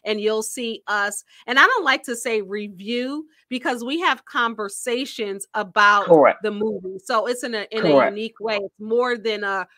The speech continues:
Speaker 1: review. It's like
Speaker 2: Yep,
Speaker 1: bringing life
Speaker 2: absolutely.
Speaker 1: to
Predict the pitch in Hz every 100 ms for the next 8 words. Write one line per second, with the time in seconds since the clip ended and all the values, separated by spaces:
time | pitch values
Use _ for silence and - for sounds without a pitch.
0 | _ 185 214 196 170 220 147 - _ _
1 | _ _ 226 226 247 226 220 214 220 214
2 | 196 151 233 143 147 95 - _ 226